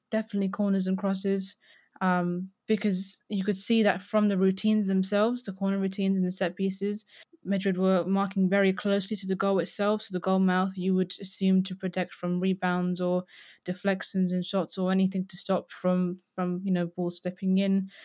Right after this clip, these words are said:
But actually, it creates a lot of space for cutbacks and passes, and that's actually how goal number two and three happened.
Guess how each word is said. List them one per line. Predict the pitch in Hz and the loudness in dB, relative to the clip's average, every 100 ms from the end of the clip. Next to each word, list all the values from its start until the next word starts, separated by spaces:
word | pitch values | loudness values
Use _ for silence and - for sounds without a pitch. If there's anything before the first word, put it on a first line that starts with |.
| - - | -10 0
But | 196 | 2
actually, | 226 - 196 196 | 2 0 0 0
it | 180 | 0
creates | - 220 185 | 0 0 0
a | 185 | 0
lot | 196 | 0
of | 185 | 0
space | - 196 190 | -2 -2 -2
for | 202 | -4
cutbacks | - - - 170 170 - | -4 -4 -2 -4 -4 -4
and | 180 | -2
passes, | 220 226 - 170 170 - | 0 0 0 -4 -2 -2
and | 175 | -2
that's | 180 190 | 0 -2
actually | 185 185 | -4 -2
how | 180 180 | -2 -2
goal | 175 180 | 0 2
number | 180 170 170 | 2 0 -4
two | - 196 | -2 -2
and | 165 175 | -2 -4
three | 196 190 | -4 -2
happened. | 165 165 160 175 | -2 -6 -8 -10